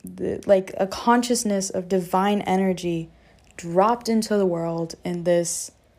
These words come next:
human perspective, and we get to live it out, and it's such a beautiful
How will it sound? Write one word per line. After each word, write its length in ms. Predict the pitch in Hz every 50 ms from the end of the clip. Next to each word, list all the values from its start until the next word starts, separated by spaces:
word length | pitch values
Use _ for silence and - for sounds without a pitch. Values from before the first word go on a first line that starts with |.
| _ _ _
human 480 | - - - - 240 269 269 285 262
perspective, 1040 | - - 240 233 233 - - 196 214 214 - - 175 175 170 175 170 175 180 - _ _ _ _ _ _ _ _ _ _ _ _ _ _ _ _ _ _ -
and 440 | - 196 190 185 185 185 185 190 - -
we 180 | - 196 214 214
get 180 | 214 254 254 254
to 100 | 262 262
live 240 | 240 240 254 240 240
it 60 | 233
out, 260 | 240 240 247 240 220
and 140 | 220 214 214
it's 180 | 220 214 220 -
such 440 | - - - 220 220 220 220 -
a 100 | 233 233
beautiful 960 | 202 190 - 202 208 208 214 208 214 202 196 - - 208 208 208 208 208 202